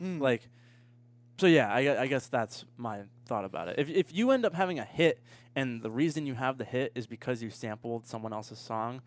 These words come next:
Speaker 2: <sighs> I guess I don't really like that as much.
Speaker 1: Mm-hmm. Yeah, like, the ones that come to mind is, like, Vanilla Ice's Ice Ice Baby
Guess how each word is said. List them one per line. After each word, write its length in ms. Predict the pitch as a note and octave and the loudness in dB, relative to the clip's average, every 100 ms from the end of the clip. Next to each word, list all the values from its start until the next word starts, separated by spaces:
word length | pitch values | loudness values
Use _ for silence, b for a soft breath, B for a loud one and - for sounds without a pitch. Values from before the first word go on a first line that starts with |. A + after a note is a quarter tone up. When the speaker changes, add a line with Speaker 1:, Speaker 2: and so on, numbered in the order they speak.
| b b b | b b b
Speaker 2:
<sighs> 320 | b b b | b b b
I 380 | - B B B B B B B B - - - - | -6 B B B B B B B B -20 -20 -20 -16
guess 220 | G#2 F#2+ G2+ | -12 -10 -12
I 80 | |
don't 220 | F#2+ F2+ B1+ | -14 -16 -18
really 180 | - - | -20 -20
like 160 | - - | -20 -20
that 160 | - _ | -20 _
as 140 | - - | -20 -20
much. 320 | - - - - - _ _ _ | -20 -20 -20 -20 -20 _ _ _
Speaker 1:
Mm-hmm. 260 | G3+ G#3+ F3 D3 B B B B A#2+ | -10 -8 -8 -8 B B B B -4
Yeah, 260 | D3 A2 G#2 | 0 0 0
like, 180 | F3 E3+ | -2 -2
the 140 | F#3+ | -8
ones 320 | G3+ G#3+ A#3+ | -2 0 2
that 80 | A3+ | 0
come 200 | F3 F#3 | 0 -2
to 60 | D#3 | 0
mind 300 | C3+ C3+ C#3+ | 0 0 -2
is, 80 | B2+ | -6
like, 240 | A#2+ - - B2+ | -10 -12 -20 -10
Vanilla 320 | C3 C3 B2 | -6 -4 -4
Ice's 560 | A#2+ A#2+ A#2+ A2 G#2+ - | -4 -6 -12 -12 -12 -10
Ice 280 | A#2+ A#2 | -10 -6
Ice 180 | B2+ A#2+ | -6 -6
Baby 480 | A2+ A2+ A#2 A#2+ B2 | -8 -8 -8 -8 -12